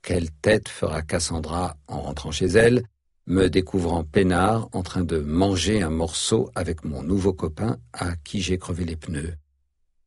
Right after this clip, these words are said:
Non, c'est vraiment sympa, mais je dois rentrer. J'ai encore des dossiers à revoir ce soir pour une grosse réunion demain matin.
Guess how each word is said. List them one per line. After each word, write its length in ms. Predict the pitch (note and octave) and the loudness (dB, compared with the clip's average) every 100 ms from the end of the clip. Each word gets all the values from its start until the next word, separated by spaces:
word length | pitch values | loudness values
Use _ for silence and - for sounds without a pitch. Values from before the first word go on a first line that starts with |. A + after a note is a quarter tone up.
| _ _ _ _ _ _ _ - | _ _ _ _ _ _ _ 2
Non, 260 | B2+ A#2+ | 4 4
c'est 460 | A2 - - G#2 G2+ | 0 -2 2 4 4
vraiment 300 | F#2 G#2 G2+ | 4 4 2
sympa, 400 | F#2 F2+ G2+ G2 | 0 2 4 4
mais 340 | F#2+ F2 G2 | 4 2 -2
je 140 | F#2 F#2 | -2 0
dois 160 | F2+ | 2
rentrer. 420 | F2 E2 - E2+ - _ _ _ | 2 -2 -2 -4 -6 _ _ _
J'ai 140 | - G2+ | -6 -2
encore 280 | F#2 G2+ F2+ | 2 4 4
des 140 | E2 | 4
dossiers 320 | F2 F2 - | 0 0 2
à 40 | E2+ | 2
revoir 360 | D#2+ D#2+ D#2+ | 2 2 0
ce 100 | - | 0
soir 320 | D#2 - D#2+ | -4 -2 -2
pour 220 | D#2 E2+ D#2+ | -2 -6 -4
une 100 | D#2 | -4
grosse 260 | D#2 D#2+ | -4 -4
réunion 380 | - D#2+ D#2+ D#2+ | -4 -2 -2 -4
demain 220 | D#2 D#2 | -4 -4
matin. 320 | D#2 D2+ F2 | -4 -4 -8